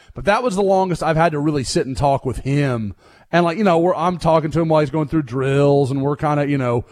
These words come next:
goofing around and that kinda stuff. But he, um, just listening to him talk about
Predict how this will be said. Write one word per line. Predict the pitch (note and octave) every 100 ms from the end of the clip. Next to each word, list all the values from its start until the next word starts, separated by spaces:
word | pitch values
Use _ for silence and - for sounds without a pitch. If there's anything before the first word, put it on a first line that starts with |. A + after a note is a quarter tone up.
| - - -
goofing | B2+ F3 - D#3+
around | C#3+ D3 D3
and | D3
that | C#3
kinda | D3+ C#3
stuff. | A#2+ D3 C3 A#2
But | D#3 D3
he, | C#3+ A3+ A#3+ G#3
um, | D#3 D#3+ C#3 B2+ A2 G2 G2 _ _ _ _ _ _ _ _ D3
just | C3 B3 C4+ -
listening | F3+ G3+ G3 G3 F#3+
to | - D#3
him | B2+ D#3+ D#3+ D#3 D3 C#3+ B2 _ _ _ _ _ _ _ _ -
talk | - - D3+ E3 E3+ D#3+
about | C3+ C3 C3+ C#3 B2+